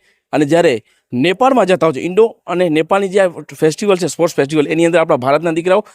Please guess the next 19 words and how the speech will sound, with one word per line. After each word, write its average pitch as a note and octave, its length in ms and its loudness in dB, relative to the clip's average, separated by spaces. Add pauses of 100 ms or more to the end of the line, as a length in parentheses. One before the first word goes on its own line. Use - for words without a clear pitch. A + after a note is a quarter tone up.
(160)
ખાસ F3+ 220 0
કરીને A3+ 220 0
અંજારથી G#3 500 0
ગયા D3 220 2
છે B2+ 120 -6 (300)
અને D#3+ 140 0
અંજારના A#3 420 0
દીકરાઓએ F#3 420 0 (220)
નેપાળમાં G#3+ 580 0
જઈને G#3 160 -2
જ્યારે F#3+ 160 2
ભારતનો E3+ 400 -4
તિરંગો F3+ 340 -2
લહેરાયો, D#3 320 2
તો - 360 -12
એની G#3+ 220 0
ખુશી A3 360 -4
એ A3 60 -6
પરિવાર G3+ 480 0